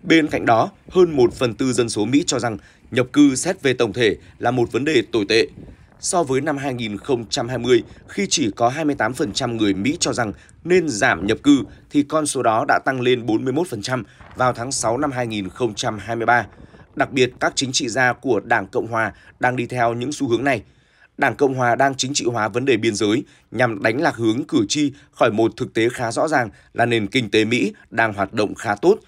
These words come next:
ít nhất là theo hầu hết các số liệu thông thường. Đảng Cộng Hòa tại Hạ viện đã tổ chức điều trần với Bộ trưởng An ninh Nội địa Mỹ Alejandro Mayorkas về chính sách nhập cư. Cũng chính những đảng viên Cộng Hòa này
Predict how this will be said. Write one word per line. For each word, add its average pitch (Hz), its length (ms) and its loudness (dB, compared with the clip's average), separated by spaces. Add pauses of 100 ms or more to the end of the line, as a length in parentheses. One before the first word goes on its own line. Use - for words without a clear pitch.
(260)
ít 147 200 4
nhất 170 200 0
là 120 120 2
theo 113 220 -2
hầu 107 180 2
hết 160 180 2 (240)
các 156 180 0
số 117 160 0
liệu 127 260 2
thông 120 140 -6
thường. 110 240 2 (600)
Đảng 139 200 0
Cộng 135 180 -2
Hòa 123 180 0
tại 113 300 0
Hạ 113 140 0
viện 110 240 -2
đã 127 140 2
tổ 131 340 2
chức 190 140 -6
điều 113 160 0
trần 110 240 -4
với 113 160 -2
Bộ 127 180 2
trưởng 110 360 0
An 127 160 -2
ninh 120 120 -4
Nội 117 120 -2
địa 110 140 0
Mỹ 123 280 -4 (280)
Alejandro 113 800 2 (180)
Mayorkas 113 640 -2 (220)
về 123 300 4
chính 123 160 -4
sách 175 160 -6
nhập 147 180 -2
cư. 135 200 0 (760)
Cũng 156 220 2
chính 139 240 0
những 175 180 0
đảng 123 200 2
viên 127 220 -2
Cộng 127 200 0
Hòa 113 160 -4
này 110 220 -2